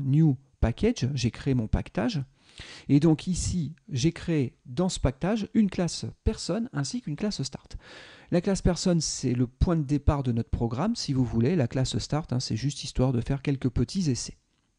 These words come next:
Reprenons la classe personne. Donc une classe personne, j'ai défini trois attributs. Un first name, last name et email. Bien entendu, hein,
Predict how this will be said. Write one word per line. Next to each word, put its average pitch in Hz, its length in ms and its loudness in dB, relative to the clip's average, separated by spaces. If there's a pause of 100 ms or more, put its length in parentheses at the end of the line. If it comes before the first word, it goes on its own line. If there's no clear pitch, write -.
(1500)
Reprenons 170 440 4
la 160 100 4
classe 170 220 -2
personne. - 400 -2 (160)
Donc 123 180 0
une 160 80 0
classe 170 220 0
personne, 208 360 2
j'ai 147 120 2
défini 165 500 2 (140)
trois 185 320 2
attributs. 135 420 -2 (360)
Un 120 100 -2
first - 300 -2
name, 190 280 2 (260)
last 135 260 0
name 180 260 2 (220)
et 180 100 2
email. 123 260 0 (800)
Bien 151 180 8
entendu, 147 460 6
hein, 123 120 2